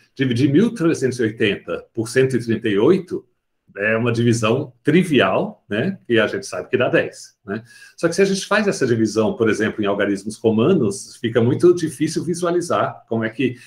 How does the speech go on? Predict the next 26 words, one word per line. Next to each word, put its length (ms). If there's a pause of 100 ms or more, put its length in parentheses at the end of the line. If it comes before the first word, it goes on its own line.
(160)
M 300
C 180
C 360
L 460
X 280
X 180
X 380
dividido 460
por 180
C 240
X 340
X 300
V 440 (240)
I 80
I 580
I 60
é 60
igual 260
a 60
X, 460
tá? 200 (480)
Então, 420 (220)
n-, 180
notação 640
importa, 580 (180)
tá? 220